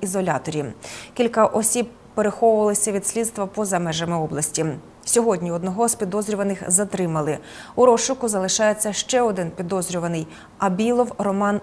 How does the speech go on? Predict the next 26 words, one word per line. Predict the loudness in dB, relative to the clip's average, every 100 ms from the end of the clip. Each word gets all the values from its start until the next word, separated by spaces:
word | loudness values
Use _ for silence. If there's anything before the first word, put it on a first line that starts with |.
| -2
Алікович, | 0 2 0 -4 -4 -4
тисяча | -4 -4 -2 -2 -2
дев'ятсот | -2 -4 -2 -4 -2
вісімдесят | -4 -2 -2 -4 -4
шостого | -4 -4 -2 -2
року | -2 -4 -4
народження, | -4 -4 -2 -2 0 0 -4 -12 -2
громадянин | 2 2 2 2
України, | 0 0 -2 0 0 -2 -6 -16 -2
мешканець | 0 0 0 0 0
Полтави, | 0 -2 0 0 0 -4 -12 -14 -6
розповів | -6 -4 -4
заступник | -2 -4 -4 -4 -6
начальника | -6 -4 -2 -2 -2 -2 -2
О | 0
М | -2
В | 2
С | 2 2
області | 2 0 -2 0
Леонід | -2 0 -2 -4 -6
Бобрицький. | -4 -2 -2 -2 0 -2 -4 -8 -18 -18 -16
Тож | -6 -2
міліція | 0 2 2 0
звертається | 0 0 4 4 4
з | -2
проханням | -2 -2 2 2 2 -2